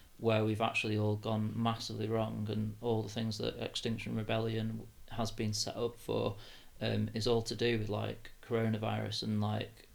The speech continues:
uh, it's all, everything is in t-, is totally tied into, um, climate change and the whole debate of whether climate change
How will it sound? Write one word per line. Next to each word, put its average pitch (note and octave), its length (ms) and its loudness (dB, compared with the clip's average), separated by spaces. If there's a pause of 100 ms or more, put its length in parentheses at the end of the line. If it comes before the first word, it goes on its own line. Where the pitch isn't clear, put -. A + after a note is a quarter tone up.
uh, - 40 -4
it's - 280 -2
all, A#2+ 220 6
everything A#2 380 2
is G#2+ 140 -2
in A2 80 -2
t-, - 140 -6 (100)
is A2 160 0
totally A2 420 0
tied A2 360 -2
into, A2 480 0 (440)
um, G#2+ 440 0 (140)
climate A2+ 380 2
change G#2+ 520 0
and G#2 500 0
the G#2+ 80 0
whole G#2+ 180 4
debate G#2+ 520 0
of A2 160 -6
whether A2 420 0 (380)
climate G#2+ 300 0
change A2 600 -2